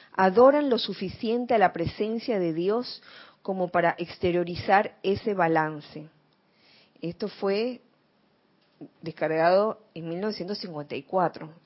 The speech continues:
Yo creo que hay un poquito más, ¿no? <laughs> Hay un poco más que,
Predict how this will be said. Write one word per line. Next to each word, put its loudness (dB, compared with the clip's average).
Yo -10
creo -4
que -8
hay -16
un -16
poquito -10
más, -14
¿no? -16
<laughs> -8
Hay -4
un -6
poco 0
más 0
que, -4